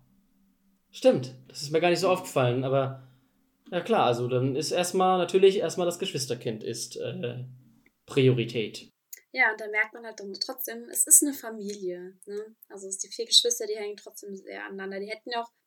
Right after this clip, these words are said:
Speaker 2: schon sagen können, "Nee, der war ein Arsch zu uns, warum sollten wir dem jetzt hinterherrennen?"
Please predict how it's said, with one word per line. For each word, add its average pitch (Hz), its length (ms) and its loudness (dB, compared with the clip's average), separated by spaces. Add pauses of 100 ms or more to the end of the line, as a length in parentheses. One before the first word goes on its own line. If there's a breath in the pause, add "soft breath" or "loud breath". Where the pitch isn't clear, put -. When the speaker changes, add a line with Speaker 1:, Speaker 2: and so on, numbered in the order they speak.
Speaker 2:
schon 269 340 4
sagen 240 320 6
können, 240 440 -4
"Nee, 180 160 0
der 180 160 -2
war 180 80 -6
ein 180 100 -6
Arsch 185 340 4
zu - 160 -8
uns, 214 240 -6
warum 196 160 -6
sollten 196 240 -4
wir 190 60 -8
dem 196 120 -4
jetzt 190 200 -10
hinterherrennen?" 214 600 -4